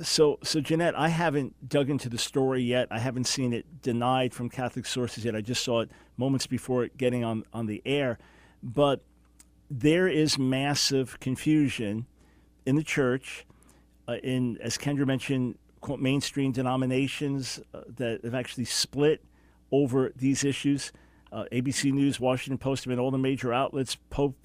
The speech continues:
endorses same-sex civil unions for first time in documentary Francesco, premiering at Rome Film Festival. Uh, the timing of it is just very intense, that, that our documentary comes out yesterday, and here,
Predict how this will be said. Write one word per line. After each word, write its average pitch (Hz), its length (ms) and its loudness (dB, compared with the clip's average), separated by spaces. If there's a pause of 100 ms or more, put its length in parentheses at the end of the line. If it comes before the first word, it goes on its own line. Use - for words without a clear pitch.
endorses 127 580 0
same-sex 131 440 -2
civil 127 180 -2
unions 127 340 0
for 120 160 -4
first - 320 -4
time 123 200 -2
in 113 60 -4
documentary 120 500 -4
Francesco, 123 640 -4
premiering 117 400 -2
at - 100 -8
Rome 127 220 0
Film 123 400 -2 (380)
Festival. 123 760 -2 (400)
Uh, 117 140 -8 (280)
the 139 160 -2
timing 180 440 2
of 127 100 4
it 120 100 2
is 113 140 -2
just - 400 -4 (400)
very 135 480 2
intense, 117 500 -2
that, 113 280 -2 (120)
that 113 280 -4 (480)
our 135 100 2
documentary 135 560 0
comes 131 260 -4
out 110 160 0
yesterday, 120 640 0 (520)
and 123 100 2
here, 131 460 2